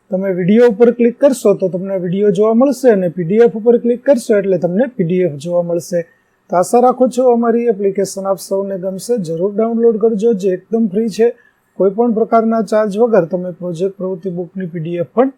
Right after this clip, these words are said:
જોઈ શકશો. તો ચાલો મિત્રો, હવે આપણે શરૂ કરીએ પ્રોજેક્ટ નંબર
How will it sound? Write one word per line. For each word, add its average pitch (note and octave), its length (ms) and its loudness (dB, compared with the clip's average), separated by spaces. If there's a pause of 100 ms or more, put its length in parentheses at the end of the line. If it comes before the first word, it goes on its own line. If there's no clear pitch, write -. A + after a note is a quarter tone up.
(120)
જોઈ D#3 240 -2
શકશો. D#3+ 500 -4 (380)
તો E3 80 -8
ચાલો A3 220 6
મિત્રો, A#3+ 340 4
હવે A3 140 2
આપણે G#3+ 440 0 (200)
શરૂ F#3+ 180 0
કરીએ A3+ 340 4
પ્રોજેક્ટ F#3+ 600 -2
નંબર F#3+ 380 0